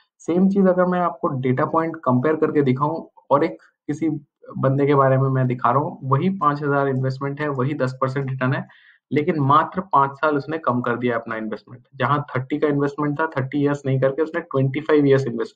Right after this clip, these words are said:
किया। आप clear cut यहाँ पे देखो कितना बड़ा difference आ जा रहा है। आपने invest किया पन्द्रह लाख रुपए, क्योंकि आपने पाँच साल कम invest किए, लेकिन जो interest आपने कमाया, यहाँ पे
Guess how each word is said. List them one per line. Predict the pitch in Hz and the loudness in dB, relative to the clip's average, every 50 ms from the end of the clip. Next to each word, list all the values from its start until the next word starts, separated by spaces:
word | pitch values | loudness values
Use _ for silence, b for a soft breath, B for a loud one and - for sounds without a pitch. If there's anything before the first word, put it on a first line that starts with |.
| _ | _
किया। | - - - - _ _ _ b b b b b b b _ - | -8 -8 -8 -8 _ _ _ b b b b b b b _ 0
आप | - - - - - - | 0 0 0 -2 -10 -8
clear | 160 156 165 175 180 180 | -2 2 4 4 4 4
cut | 180 185 185 - - | 4 2 0 0 0
यहाँ | 156 156 156 | -2 0 0
पे | 156 156 156 | -2 -2 2
देखो | 147 147 143 156 | 0 0 0 0
कितना | - - - 131 127 139 160 160 | -6 -8 -10 -10 -6 -4 -2 -2
बड़ा | 151 143 131 131 135 139 | 0 2 2 2 2 2
difference | 139 127 123 - - 135 127 127 127 | 0 -2 -4 -2 -2 -2 -2 0 0
आ | 120 113 | 0 0
जा | 113 113 | 0 -2
रहा | 113 123 117 | -4 -2 -4
है। | 113 - _ _ - | -6 -8 _ _ -2
आपने | - 117 127 - 156 151 | -2 -2 -2 -2 -2 0
invest | 147 147 147 151 147 - - | 0 2 2 0 0 -2 -2
किया | 151 151 | -2 0
पन्द्रह | 151 - 131 123 127 135 139 | 0 2 0 2 2 2 2
लाख | 139 139 139 139 | 2 2 2 2
रुपए, | 139 139 135 139 147 | 0 -2 -2 -2 -6
क्योंकि | 147 - _ _ - 135 135 | -8 -10 _ _ -10 -4 -2
आपने | 147 139 135 139 139 - | -2 -2 -2 -4 -6 0
पाँच | - 131 131 131 | 0 0 0 0
साल | - - 143 139 | 0 0 -2 0
कम | 139 - 127 131 131 | 0 0 0 0 2
invest | 127 127 123 127 127 - - | 2 0 0 -2 -4 -6 -8
किए, | - 143 - b b b b b b b - | -6 -6 -8 b b b b b b b -6
लेकिन | 143 147 175 180 | -4 -2 0 0
जो | 180 185 | 2 2
interest | 165 147 143 143 147 180 185 190 196 | 2 2 0 0 0 -2 -2 0 0
आपने | 185 180 190 180 | -2 0 -2 -4
कमाया, | 180 - 160 151 156 160 165 | -2 -4 -4 -2 0 0 0
यहाँ | 170 165 151 139 139 147 | 0 0 0 0 0 0
पे | 147 - - | -2 -2 -4